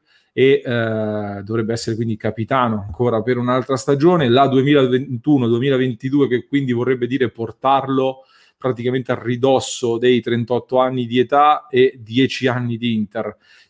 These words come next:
Si è acceso molto il dibattito su questa notizia all'interno del Club di Passione Inter, ovvero il nostro gruppo esclusivo dedicato agli abbonati che sostengono Passione Inter,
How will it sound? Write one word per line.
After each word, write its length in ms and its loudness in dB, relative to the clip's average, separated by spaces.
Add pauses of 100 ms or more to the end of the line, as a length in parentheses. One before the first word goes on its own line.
Si 160 0
è 60 8
acceso 400 4
molto 380 2
il 80 0
dibattito 580 0
su 160 -12
questa 300 -8
notizia 400 -10
all'interno 420 -8
del 160 -6
Club 240 -8
di 100 -6
Passione 360 -8
Inter, 180 -8
ovvero 220 -6
il 40 -6
nostro 300 -10
gruppo 300 -4
esclusivo 480 -4
dedicato 400 -2
agli 100 0
abbonati 540 -2
che 100 -8
sostengono 560 -4
Passione 440 2
Inter, 600 4